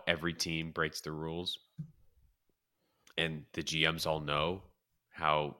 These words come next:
each of them is breaking the rules, but nobody says anything, <laughs> uh,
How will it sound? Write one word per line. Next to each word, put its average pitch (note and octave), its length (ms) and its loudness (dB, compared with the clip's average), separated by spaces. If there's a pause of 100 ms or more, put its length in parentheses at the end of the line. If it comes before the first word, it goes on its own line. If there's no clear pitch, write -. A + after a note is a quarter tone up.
each D#2+ 200 -2
of D#2+ 100 0
them D#2 220 -4
is D2 120 -6
breaking D#2 340 -2
the E2 80 -4
rules, E2+ 280 -2
but - 260 -6
nobody D#2 300 -4
says D#2 260 0
anything, F#2+ 400 0 (380)
<laughs> - 400 -18
uh, D2+ 240 0